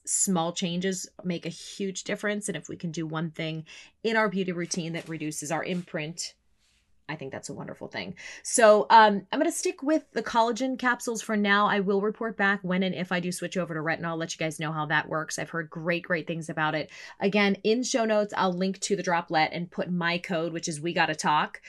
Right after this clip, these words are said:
That'll get you fifty dollars off this device on their website. It's Droplet, D R O P L E T T E dot I O, I believe.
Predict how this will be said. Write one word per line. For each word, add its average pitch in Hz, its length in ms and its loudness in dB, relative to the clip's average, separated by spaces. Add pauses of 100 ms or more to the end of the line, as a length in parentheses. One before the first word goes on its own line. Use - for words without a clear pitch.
(160)
That'll 180 200 0
get 185 120 -4
you 190 60 0
fifty 196 400 -4
dollars 170 380 0
off 160 280 0
this 175 180 -4
device 160 640 -4 (120)
on 175 220 -2
their 175 120 0
website. 196 480 -2
It's - 160 -8
Droplet, 170 540 -2
D 180 160 -2
R 160 140 -2
O 156 100 -6
P 160 320 -10
L 160 180 -4
E 151 80 -6
T 170 160 -10
T 160 220 -10
E 170 440 -10
dot 135 280 -2
I 147 240 -4
O, 165 380 -4 (100)
I 220 80 -6
believe. 247 360 -8